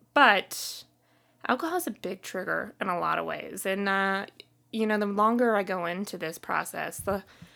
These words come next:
the more I'm like, "Maybe I'll just completely give it up," or just, like, a,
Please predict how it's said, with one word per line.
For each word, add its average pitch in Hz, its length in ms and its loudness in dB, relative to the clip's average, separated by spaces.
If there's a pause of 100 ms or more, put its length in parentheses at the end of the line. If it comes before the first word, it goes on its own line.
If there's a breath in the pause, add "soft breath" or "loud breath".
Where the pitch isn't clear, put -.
(180 loud breath)
the 208 100 2
more 202 280 2
I'm 220 160 2
like, 202 280 -2
"Maybe 269 440 -6 (260)
I'll 202 200 -2
just 202 200 -8
completely 185 560 -6
give 190 160 -10
it - 100 -8
up," - 280 -8
or 196 120 -2
just, 202 280 -6
like, 190 200 0
a, 190 220 -2